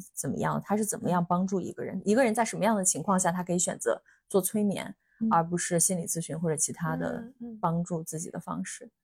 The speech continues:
Speaker 2: 好，首先讲一个概念哦。
Speaker 1: 嗯。
Speaker 2: 催眠其实是心理学的鼻祖。
Speaker 1: 鼻祖？
Speaker 2: 弗洛伊德是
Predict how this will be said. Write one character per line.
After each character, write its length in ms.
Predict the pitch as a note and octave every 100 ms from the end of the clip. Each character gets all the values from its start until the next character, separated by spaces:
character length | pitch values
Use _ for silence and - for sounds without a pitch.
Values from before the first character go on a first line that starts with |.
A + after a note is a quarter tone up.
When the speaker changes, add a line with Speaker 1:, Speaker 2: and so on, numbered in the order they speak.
| _ _
Speaker 2:
好， 200 | - A3
首 160 | A3+ A3+
先 300 | A3 F#4+ G4 -
讲 260 | - G3
一 120 | F#3 A3
个 180 | E4
概 300 | D4+ D#4 D#4+
念 260 | C4 G3 D#3+
哦。 320 | - - G3+ -
Speaker 1:
嗯。 300 | F#3 F3 F#3+ -
Speaker 2:
催 280 | - F#4 F#4+
眠 240 | C#4+ A3
其 180 | A3+ A#3
实 60 |
是 180 | B3+ B3+
心 220 | - C4
理 140 | B3+ G3+
学 220 | - G3+
的 360 | G3+ G3+ G3+ - _ _ _ _
鼻 140 | G3 G#3+
祖。 300 | G3+ - - _ _ -
Speaker 1:
鼻 240 | F#3 A3+
祖？ 420 | E4 - - - - _ _ -
Speaker 2:
弗 120 | -
洛 100 | F#4
伊 200 | G4 F#4+
德 240 | A#3 G3+ G#3
是 520 | G3+ C4+ A#3 G#3